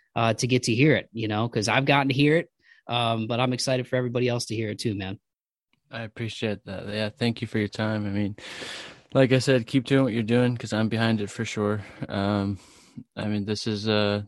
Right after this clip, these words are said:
Speaker 2: this is only the first project of so many to come, so I'm, I'm guessing this probably won't be the last time we talk. <laughs> So
Speaker 1: It definitely
Speaker 2: um,
Speaker 1: won't, man. You're welcome
Speaker 2: yeah.
Speaker 1: back anytime. And, um, I'll put up the links for people to check it out in the podcast description when this comes out. But, um,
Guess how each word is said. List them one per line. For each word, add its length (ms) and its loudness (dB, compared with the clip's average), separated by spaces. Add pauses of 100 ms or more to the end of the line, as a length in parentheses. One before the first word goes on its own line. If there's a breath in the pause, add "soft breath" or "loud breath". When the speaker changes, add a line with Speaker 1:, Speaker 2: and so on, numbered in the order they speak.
Speaker 2:
this 100 -8
is 80 -2
only 160 4
the 80 0
first 340 0
project 540 -2
of 180 -4
so 280 -2
many 320 0
to 80 -6
come, 320 -2
so 160 -6
I'm, 220 -4 (420 loud breath)
I'm 140 0
guessing 380 2
this 140 -2
probably 220 0
won't 200 0
be 60 -2
the 80 0
last 260 -4
time 160 -4
we 120 -8
talk. 320 -6
<laughs> 80 -6
So 260 -6 (500 loud breath)
Speaker 1:
It 140 4
definitely 400 4
Speaker 2:
um, 60 2
Speaker 1:
won't, 180 0
man. 260 0
You're 120 0
welcome 280 2
Speaker 2:
yeah. 60 -2
Speaker 1:
back 240 0
anytime. 680 -2
And, 340 0
um, 380 0 (140)
I'll 140 2
put 160 6
up 140 2
the 100 2
links 280 4
for 320 -4
people 420 2
to 220 -2
check 260 0
it 60 0
out 120 2
in 60 -4
the 60 -4
podcast 520 0
description 560 -2
when 140 0
this 120 -2
comes 320 -4
out. 320 2
But, 320 -4
um, 320 -2